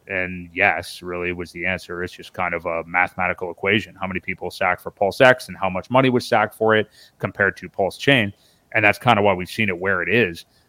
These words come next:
But at this point, we've seen sentiment around it just, like, die so much. You know, people wanted the single-sided staking, and that didn't happen. And now,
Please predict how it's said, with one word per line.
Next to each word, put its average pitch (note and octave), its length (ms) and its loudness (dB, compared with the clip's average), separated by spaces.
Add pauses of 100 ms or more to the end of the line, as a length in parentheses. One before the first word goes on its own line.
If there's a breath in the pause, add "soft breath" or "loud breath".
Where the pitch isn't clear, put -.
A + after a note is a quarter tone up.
(140)
But B2+ 100 4
at - 60 -2
this G3 120 4
point, C#3+ 400 2 (380)
we've D#3+ 180 2
seen A#3+ 180 -4
sentiment D#3 440 2
around G#2+ 300 4
it F#2+ 100 -4
just, G2 220 -6
like, F2+ 280 -8
die G2+ 600 0
so A#2 380 0
much. F#2 440 -6
You G#2 60 -8
know, F#2+ 100 -6
people A2 320 -6
wanted A2 220 -2
the G2+ 60 -8
single-sided A2 640 -2
staking, A2 420 -2
and F2 100 -6
that F#2 160 -4
didn't E2+ 180 -12
happen. E2+ 340 -10
And E2 100 -14
now, F2+ 280 0